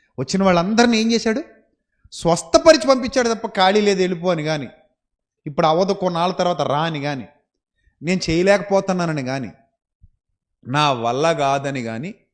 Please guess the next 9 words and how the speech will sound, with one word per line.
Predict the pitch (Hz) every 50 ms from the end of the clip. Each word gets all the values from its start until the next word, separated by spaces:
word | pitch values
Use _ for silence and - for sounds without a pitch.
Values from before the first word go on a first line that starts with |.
| _ _ _ _ _ _ 107
అనలేదు. | 110 113 113 104 110
ఎందుకంటే | 135 151 - 143 139 131 139 120 107 110 113 - _ _ _ _ _ _ _ _ -
ప్రవచనం | - - 127 135 147 170 170 - 196 190 190 180 151
నెరవేరాలి. | 131 113 120 143 151 151 143 131 110 107 107 107 - - - _ _ _ _ _ _ _ _ _ _ -
మనుష్యులు | 107 110 120 135 175 214 214 - - - 233 220 214
కోరుకున్న | 208 214 - 196 190 185 185 190 190 180 170 160
స్వస్థత | 151 - 147 139 131 - - 165 170
మనుషులకి | 143 127 117 123 123 - 151 139 - -
ఇచ్చేసి, | 117 - - 139 139 - - 214 254 311 277 185 -